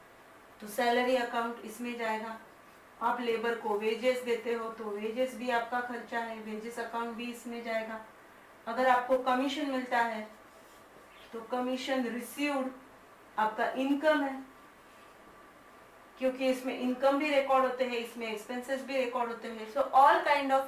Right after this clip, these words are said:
income and expenses by whatever name, carriage एक्सपेंसेस है, कमीशन रिसीव्ड इनकम है, रेंट रिसीव्ड इनकम है, इंटरेस्ट रिसीव्ड इनकम है, all kind of expenses, losses, loss by fire, लॉस है, तो सारे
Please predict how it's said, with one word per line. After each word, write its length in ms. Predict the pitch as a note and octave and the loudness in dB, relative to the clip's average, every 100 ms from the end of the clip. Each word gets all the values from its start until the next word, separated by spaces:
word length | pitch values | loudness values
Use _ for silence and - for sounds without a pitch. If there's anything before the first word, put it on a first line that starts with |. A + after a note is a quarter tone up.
| A#3+ | -4
income 420 | A3+ A3+ B3 C#4 | -10 -6 0 0
and 160 | C#4 C4+ | 0 -2
expenses 600 | - - - - - - - - - - | -6 -10 -12 -12 -14 -18 -18 -20 -16 2
by 100 | D4+ | 6
whatever 440 | E4 C#4+ C#4 C4+ C4 | 8 8 8 6 6
name, 680 | G3 - - - - - | 2 -8 -12 -18 -16 -4
carriage 460 | A#3+ A#3+ B3 B3 - - - - - | 0 4 4 2 0 -10 -18 -20 -16
एक्सपेंसेस 640 | G#3 - A#3 A3+ B3+ A#3+ - | -14 -8 -6 -6 -6 -6 -6
है, 140 | A#3 A#3 - - - - | -10 -10 -16 -20 -20 -10
कमीशन 420 | A#3 B3 C4+ C4 | -6 -2 0 0
रिसीव्ड 580 | A#3+ - C4 B3 - A3+ | 0 -6 -6 -6 -8 -10
इनकम 420 | A3+ A3 B3+ B3 | -10 -2 0 0
है, 180 | B3 A#3 - | -4 -8 -12
रेंट 420 | G#3 A3+ B3 C4 | -8 -2 -2 -2
रिसीव्ड 380 | B3+ - C4 B3 | -4 -6 -6 -6
इनकम 500 | B3 A#3+ A#3 B3+ A#3+ | -6 -8 -8 -6 -4
है, 220 | A#3 A3+ - | -6 -10 -12
इंटरेस्ट 440 | G#3+ A3 B3+ C4 C4 | -12 -4 2 2 0
रिसीव्ड 360 | B3 C4 C4 | -8 -4 -2
इनकम 360 | B3 A#3 B3+ A#3+ | -2 -6 -4 -4
है, 220 | A#3 A3 - - - - - C4+ | -6 -10 -14 -20 -20 -20 -2 6
all 220 | E4 F4 | 6 6
kind 260 | C#4+ C4 | 6 4
of 100 | B3+ B3 | 4 2
expenses, 760 | A#3 - B3+ A3+ G#3+ A3+ A3 B3 | -2 -4 -4 -4 -4 -4 -2 4
losses, 400 | A#3 A#3 A#3+ A#3 B3+ | 4 4 0 -2 4
loss 220 | B3 B3 | 6 6
by 260 | B3 B3 B3 | 6 6 4
fire, 300 | A#3 A3+ A#3 - G#3 | 2 2 -2 -8 -8
लॉस 420 | G#3 A3+ B3+ - | -2 0 0 -2
है, 140 | A#3+ B3 - - - | -8 -10 -14 -18 -8
तो 60 | C4 | -6
सारे 540 | - D4+ D#4+ F#4+ | 4 6 6 4